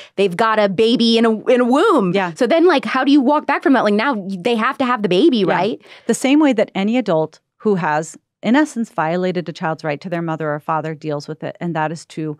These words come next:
Speaker 2: validate, validate their loss, right? You need to be able to say, "Hey, you know what? Ten years ago, I left your dad, and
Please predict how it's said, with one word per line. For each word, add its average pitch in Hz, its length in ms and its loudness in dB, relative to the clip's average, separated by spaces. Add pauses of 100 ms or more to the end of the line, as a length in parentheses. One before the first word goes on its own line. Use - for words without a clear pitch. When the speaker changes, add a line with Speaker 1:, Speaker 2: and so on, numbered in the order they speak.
(500)
Speaker 2:
validate, 147 520 -6 (1200)
validate 175 480 -2
their 160 140 -4
loss, - 460 -12 (500)
right? 190 320 -4 (220)
You 220 200 0
need 233 200 -2
to 175 60 -16
be 196 80 0
able 180 120 -2
to 180 60 -4
say, 160 460 -4 (200)
"Hey, 175 300 -6 (420)
you 190 100 -10
know 208 100 -6
what? 175 260 -6 (640)
Ten 220 180 -6
years 214 160 -4
ago, 175 100 -8
I 151 120 -4
left 151 260 -8
your 131 80 -10
dad, 120 280 -8 (920)
and 175 440 -2